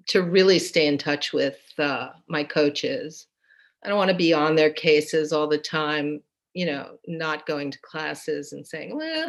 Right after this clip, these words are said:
how do I modify this? And what should I do now?" But I think I've had enough experience that I can, I do. I actually have a barbell and, uh, some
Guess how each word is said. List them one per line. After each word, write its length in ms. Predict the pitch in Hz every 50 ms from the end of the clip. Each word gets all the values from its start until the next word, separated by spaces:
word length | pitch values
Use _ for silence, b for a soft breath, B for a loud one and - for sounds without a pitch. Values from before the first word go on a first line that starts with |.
| - -
how 80 | 302
do 120 | 302 311 285
I 100 | 277 277
modify 500 | 262 240 240 233 247 240 - 226 220 208
this? 560 | 208 208 214 220 220 208 190 180 - - -
And 120 | 165 - 185
what 120 | 190 -
should 120 | - 220 208
I 60 | 202
do 200 | 185 196 196 196
now?" 680 | 185 175 180 180 185 190 190 190 180 160 135 - - B B B B B B B B B B _ _ -
But 360 | - 80 71 - - - - _ -
I 80 | 214 233
think 160 | 339 381 392
I've 220 | 330 262 170 175
had 300 | - - - 175 170 165
enough 260 | 170 165 160 156 - 165
experience 1120 | 156 - - - - - 170 165 165 170 170 160 151 151 143 139 143 - - - - - _ _ _ _ _ _ _ _ 147
that 340 | 165 156 156 151 151 - - -
I 120 | 160 160
can, 680 | 156 - - 175 165 156 156 151 147 143 143 139 147 - _ _ _ _ _
I 100 | 170 170
do. 440 | 165 - 170 165 160 151 - - - _ _ -
I 180 | 185 190 214 247
actually 320 | 269 269 - - 202 -
have 160 | 170 160 156
a 40 | 147
barbell 800 | 139 - - 143 151 165 160 - 139 139 135 123 151 147 - _ _ _ _ _
and, 340 | 147 143 147 151 - 156 - _ - - _ _ _
uh, 220 | - - - 180 185 180 _ _
some 500 | - - - - 156 147 143 135 147